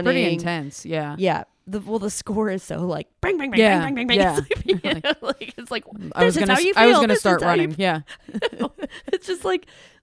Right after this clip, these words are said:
Speaker 1: nineties movie scores were so over the top.
Speaker 2: Yeah.
Speaker 1: Like, it was like, "This is how you will feel.
Speaker 2: Yeah.
Speaker 1: I will tell
Speaker 2: Run,
Speaker 1: you
Speaker 2: run,
Speaker 1: how
Speaker 2: run.
Speaker 1: to feel."
Speaker 2: Run,
Speaker 1: Yeah.
Speaker 2: run, run.
Speaker 1: Um,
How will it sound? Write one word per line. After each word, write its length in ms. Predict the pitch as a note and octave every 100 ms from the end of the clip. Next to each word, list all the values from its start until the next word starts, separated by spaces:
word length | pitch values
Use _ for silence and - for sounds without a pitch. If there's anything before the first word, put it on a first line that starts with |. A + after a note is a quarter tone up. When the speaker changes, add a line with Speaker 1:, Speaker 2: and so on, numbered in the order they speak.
| _
Speaker 1:
nineties 540 | - D4 D4+ F4 F#4+ D#4
movie 260 | B3 B3
scores 340 | A3+ G#3 G3+ F3+
were 100 | G3+
so 440 | - - F#3+ G3 -
over 320 | F3 F3 F3
the 100 | E3+
top. 320 | F#3 D#3+ D#3
Speaker 2:
Yeah. 160 | F3 D#3+
Speaker 1:
Like, 180 | G#3 -
it 60 |
was 160 | F#3+ G#3+
like, 220 | F3 _
"This 200 | G4+ F#4+
is 100 | A#3+
how 140 | F3 F3+
you 160 | A3+
will 100 | D4
feel. 440 | D#4 G4 F4 E3+ -
Speaker 2:
Yeah. 220 | G3+ G3+
Speaker 1:
I 200 | E4+ F#4+ D#4+
will 140 | B3
tell 120 | A3
Speaker 2:
Run, 60 | B3+
Speaker 1:
you 80 | C4
Speaker 2:
run, 100 | B3+
Speaker 1:
how 100 | C#4
Speaker 2:
run. 100 | C#4+
Speaker 1:
to 60 | E4+
feel." 200 | F#4+ D4
Speaker 2:
Run, 140 | C#4+
Speaker 1:
Yeah. 200 | D4 C#4+
Speaker 2:
run, 240 | D4+ C4+ D#3+ - G#3+ - -
run. 300 | A#3 G#3+ F#3
Speaker 1:
Um, 180 | F#3